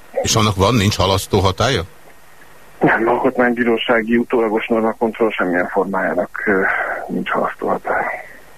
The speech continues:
Speaker 1: Magyarul, hogy akkor ez most így lesz, ahogy ön mondta?
Speaker 2: Í-, így lesz, de, de nyilván a alkotmánybíróság döntésén kívül minden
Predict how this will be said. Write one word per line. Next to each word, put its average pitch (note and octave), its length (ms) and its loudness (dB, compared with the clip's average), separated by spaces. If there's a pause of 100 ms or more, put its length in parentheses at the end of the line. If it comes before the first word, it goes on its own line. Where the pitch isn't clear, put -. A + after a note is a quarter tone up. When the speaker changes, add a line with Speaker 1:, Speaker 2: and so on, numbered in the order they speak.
(1160)
Speaker 1:
Magyarul, A2 320 4
hogy G#2+ 120 4
akkor G2+ 260 2
ez G#2 160 2
most G2 220 2
így G2 160 4
lesz, G2 200 2
ahogy G2 160 4
ön F#2 100 4
mondta? D#2 360 -2 (840)
Speaker 2:
Í-, - 180 -2
így F3+ 160 4
lesz, D3+ 200 2
de, D3+ 260 2 (640)
de - 80 0 (320)
nyilván C3 320 4
a A#2+ 240 0 (540)
alkotmánybíróság A#2+ 840 0
döntésén A#2+ 460 0
kívül A#2 320 0
minden A2 420 0